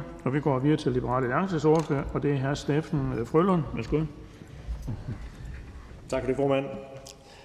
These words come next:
Speaker 2: En, øh, gammel traktat, som har vist sig svær at reformere, og som skaber nogle uhensigtsmæssige bremser på den grønne omstilling.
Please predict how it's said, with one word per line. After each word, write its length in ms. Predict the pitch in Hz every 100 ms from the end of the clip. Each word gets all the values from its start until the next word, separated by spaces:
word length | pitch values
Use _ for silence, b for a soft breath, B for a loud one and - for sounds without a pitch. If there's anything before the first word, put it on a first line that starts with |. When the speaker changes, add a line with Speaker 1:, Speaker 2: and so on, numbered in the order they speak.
| B B - 131
Speaker 2:
En, 180 | 131
øh, 220 | 131 123 127
gammel 240 | 147 175
traktat, 500 | - 131 - 160 143
som 320 | - 135 127
har 160 | 113 123
vist 260 | 117 131 -
sig 280 | 139 123 - -
svær 340 | - 147 160
at 60 | 131
reformere, 640 | 131 123 135 151 156 143 151 -
og 280 | 135 120 110
som 300 | - 117 104
skaber 380 | - 147 135 135
nogle 240 | 117 113 120
uhensigtsmæssige 1120 | 160 151 139 - 120 - - 120 110 120 107
bremser 420 | - 107 113 117
på 140 | 139 127
den 120 | 113
grønne 280 | 107 113 117
omstilling. 460 | 113 - 101 101